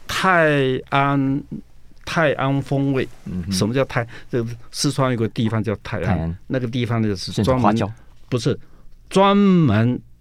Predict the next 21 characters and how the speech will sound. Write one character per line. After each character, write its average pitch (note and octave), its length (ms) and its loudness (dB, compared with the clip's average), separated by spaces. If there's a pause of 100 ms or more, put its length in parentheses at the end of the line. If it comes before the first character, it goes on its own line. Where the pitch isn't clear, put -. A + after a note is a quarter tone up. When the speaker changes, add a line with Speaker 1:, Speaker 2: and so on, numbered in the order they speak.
(480)
Speaker 1:
这 D#3+ 120 0
个 A2+ 380 2
以 G2+ 400 0
麻 A#2+ 500 4
辣 G3 320 2 (160)
出 C#3 300 2
名 F#2+ 240 2
的。 G#2 120 0
Speaker 2:
是。 - 100 -10
哦 B2+ 320 -2
吼。 G2+ 240 -2 (280)
Speaker 1:
所 - 180 0
以 E3+ 40 6
我 C3 100 4
说 D3+ 260 4 (220)
东 E3+ 160 4
坡 E3+ 140 6
重 E3 200 4
口 G#2+ 180 2
味 C3 180 6
的， G#2+ 160 0